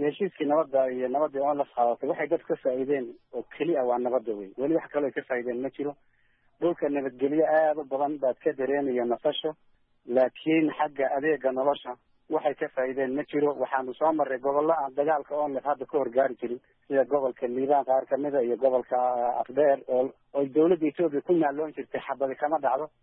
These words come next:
Wax allaala waxay ka faa'iideen nabadaana ma jirto toddoba iyo labaatan sano. Marka, eh, haddii nabadi jirto, da-, dhulka barwaaqan ka dhigi lahayn bay dhihi jireen.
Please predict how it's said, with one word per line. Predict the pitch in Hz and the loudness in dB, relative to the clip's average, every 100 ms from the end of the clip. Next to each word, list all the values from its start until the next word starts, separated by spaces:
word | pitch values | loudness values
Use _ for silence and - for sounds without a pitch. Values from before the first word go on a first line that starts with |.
| _ | _
Wax | - 196 | 0 2
allaala | 175 175 175 | 2 4 2
waxay | 165 165 | 0 -4
ka | 170 | -4
faa'iideen | 165 151 151 151 | 0 2 2 0
nabadaana | 143 147 139 139 131 | 2 2 4 4 2
ma | 135 | -4
jirto | - 117 - 120 | -4 -6 0 0
toddoba | - 123 139 | 0 0 2
iyo | 147 | 2
labaatan | 131 123 113 135 123 | 2 2 0 -2 -2
sano. | 117 110 | -4 -2
Marka, | 139 160 151 127 _ _ _ - | 0 0 0 -4 _ _ _ -4
eh, | 131 127 127 | 2 4 2
haddii | 131 135 208 190 | 0 0 2 4
nabadi | 160 151 135 | 2 0 -2
jirto, | - 123 143 | -10 -4 -2
da-, | 131 165 - - | 2 0 0 -2
dhulka | 175 156 | -2 0
barwaaqan | 135 139 160 147 143 | 0 2 2 0 -4
ka | 156 | -4
dhigi | 143 135 131 | -4 -2 -2
lahayn | 135 147 | -2 -2
bay | 131 | -4
dhihi | 143 131 | -6 -8
jireen. | - 110 | -10 -12